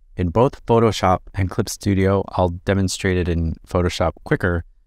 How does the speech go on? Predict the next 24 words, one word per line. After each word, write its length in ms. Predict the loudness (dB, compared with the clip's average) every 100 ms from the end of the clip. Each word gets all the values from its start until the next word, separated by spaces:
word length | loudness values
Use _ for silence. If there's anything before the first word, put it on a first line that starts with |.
| _ -8
at 120 | -2
the 100 | 0
end 100 | 0
of 100 | 0
this, 120 | -4
but 220 | -4 -6 -6 -18 -6
you'll 160 | -2
get 160 | 0 0
the 100 | -2
idea. 380 | -2 0 -2 -4 _ -20 _ -20 -20 _
Go 300 | 0 2 4
over 180 | 2 -2
to 80 | -2
gradient 340 | -2 -2 -2
map. 220 | -2 -4 -8 -8
Clip 160 | -4 -4
Studio 420 | 0 2 4 4
comes 400 | 2 0 0 0
with 200 | 0 2
a 60 |
lot 220 | 4 4 4
of 120 | 2
fun 300 | 2 2 2
built-in 760 | 2 0 0 -2 0 0 -2